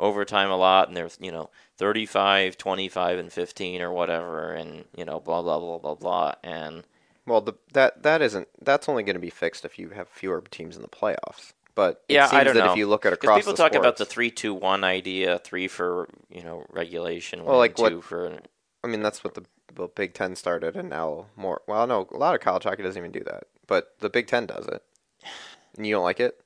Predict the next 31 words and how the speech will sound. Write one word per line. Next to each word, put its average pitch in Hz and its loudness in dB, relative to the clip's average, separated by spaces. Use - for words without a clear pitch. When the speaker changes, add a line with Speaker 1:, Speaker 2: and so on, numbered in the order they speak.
Speaker 1:
It - -18
just, 165 -8
I 113 6
don't 78 0
know. 60 -14
You 135 -2
know 170 6
what? 175 4
Speaker 2:
What? 90 0
Speaker 1:
Skill 180 4
in 113 0
winning 117 2
regulation 104 2
games 98 -6
does 92 -12
not 110 0
need 117 -8
to 98 -10
be 92 -8
rewarded 87 -6
in 82 -18
the 85 -12
standings. 62 -14
You 92 -4
know 110 2
where 143 4
it 131 -2
gets 135 -2
rewarded? 120 0
The - -14
playoffs. 104 2